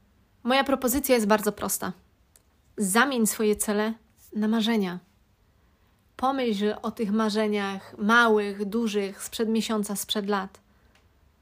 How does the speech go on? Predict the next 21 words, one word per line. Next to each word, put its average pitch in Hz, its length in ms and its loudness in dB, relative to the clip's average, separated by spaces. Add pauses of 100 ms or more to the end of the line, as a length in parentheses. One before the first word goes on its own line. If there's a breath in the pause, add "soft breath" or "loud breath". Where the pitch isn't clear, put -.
(340)
Pomyśl 320 300 2
o 247 60 4
tym 226 280 0
domu 220 300 4
marzeń, 185 600 -4 (240)
o 220 80 -12
tej 226 220 -10
pracy 240 540 -4
marzeń. 190 600 -4 (920 soft breath)
Pomyśl 277 400 -2
o 240 120 2
tym, 262 200 -4 (440)
kim 262 300 -4
chciałbyś 214 520 0
być. 202 420 -8 (840)
Puść 330 440 8
wodze 214 300 4
fantazji, 185 800 0
daj 240 300 0
się 254 160 0
zainspirować. 190 1000 -2